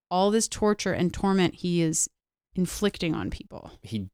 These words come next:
Speaker 2: definitely does that.
Speaker 1: He really enjoys it. So
Speaker 2: Yeah.
Speaker 1: I personally don't really see the hamming up. I mean, given that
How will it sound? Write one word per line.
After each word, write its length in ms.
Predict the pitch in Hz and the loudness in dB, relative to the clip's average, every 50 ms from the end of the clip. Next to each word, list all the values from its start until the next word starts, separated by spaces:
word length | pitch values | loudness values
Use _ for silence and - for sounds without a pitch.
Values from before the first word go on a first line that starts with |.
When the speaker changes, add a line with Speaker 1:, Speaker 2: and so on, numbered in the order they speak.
| _ _ - | _ _ -2
Speaker 2:
definitely 500 | 110 110 - - 131 110 104 104 104 104 | -2 -2 0 0 -2 -2 0 -2 -2 -2
does 300 | 95 101 95 92 90 90 | 0 0 -2 0 -2 -2
that. 300 | 90 85 78 76 76 - | -2 -2 -2 -2 -4 -6
Speaker 1:
He 180 | 190 190 185 | -6 -6 -4
really 560 | 180 185 185 190 185 196 208 208 202 214 208 | -4 -4 -4 -4 0 4 6 6 6 6 6
enjoys 440 | 196 190 180 165 - 123 - - - | 6 4 2 2 0 -4 -6 -8 -10
it. 160 | - - - - _ _ _ | -10 -12 -14 -14 _ _ _
So 680 | - - - - 185 180 180 180 175 175 170 170 175 - _ _ _ _ _ _ _ _ _ _ _ _ _ | -8 -2 2 4 4 6 6 6 4 4 4 2 0 -2 _ _ _ _ _ _ _ _ _ _ _ _ _
Speaker 2:
Yeah. 100 | - 165 160 | -14 -2 2
Speaker 1:
I 160 | 202 214 226 | 4 4 4
personally 440 | 233 277 285 277 254 - 285 277 262 | 4 4 4 4 4 4 4 4 4
don't 180 | 226 220 202 - | 4 4 2 2
really 360 | - - 185 185 190 196 208 196 | 0 0 2 4 4 4 4 4
see 220 | - - 220 208 | 4 4 4 4
the 140 | 196 202 202 | 4 4 4
hamming 360 | 196 208 196 196 196 196 196 | 4 4 4 4 4 2 2
up. 240 | 196 214 262 294 - _ _ - _ _ _ _ _ _ _ _ _ _ _ _ _ _ _ _ _ _ _ _ _ _ _ _ _ - | 4 4 4 2 2 _ _ -20 _ _ _ _ _ _ _ _ _ _ _ _ _ _ _ _ _ _ _ _ _ _ _ _ _ 2
I 60 | 196 | 4
mean, 160 | 202 202 202 | 6 6 6
given 320 | 196 220 214 214 233 233 226 | 6 4 4 4 4 4 6
that 260 | 208 190 185 175 - | 6 6 4 2 0